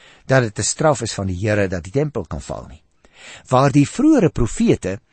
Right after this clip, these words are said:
en die politieke en die maatskaplike situasie in die lig van historiese omstandighede vertolk is en die gemeenskap in die naam van die Here daaroor aangespreek is, het die visionêre leiers nou ontvlug in 'n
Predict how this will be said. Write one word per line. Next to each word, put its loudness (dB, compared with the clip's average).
en 2
die 2
politieke 2
en -4
die 0
maatskaplike -4
situasie -6
in 2
die 4
lig 0
van 0
historiese -2
omstandighede -4
vertolk 0
is -12
en 2
die 0
gemeenskap 0
in -4
die -4
naam 0
van -4
die -4
Here -2
daaroor -2
aangespreek -6
is, -16
het 4
die 8
visionêre 2
leiers -6
nou 2
ontvlug -2
in -4
'n -8